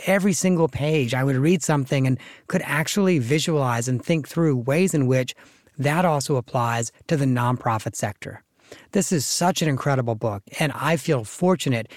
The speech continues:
that we have the author on today to discuss it with us. Hey, Felix,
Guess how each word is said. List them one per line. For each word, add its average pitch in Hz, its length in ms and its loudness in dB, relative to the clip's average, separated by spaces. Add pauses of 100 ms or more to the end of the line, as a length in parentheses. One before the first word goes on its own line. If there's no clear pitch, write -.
(180)
that 135 160 -4
we 147 260 2
have 127 400 0 (140)
the 139 140 -2
author 127 340 0
on 120 180 0
today 110 480 -4 (240)
to 127 100 -4
discuss 120 480 0
it 120 80 -4
with 113 240 -4
us. - 380 -8 (300)
Hey, 180 160 4
Felix, 151 560 2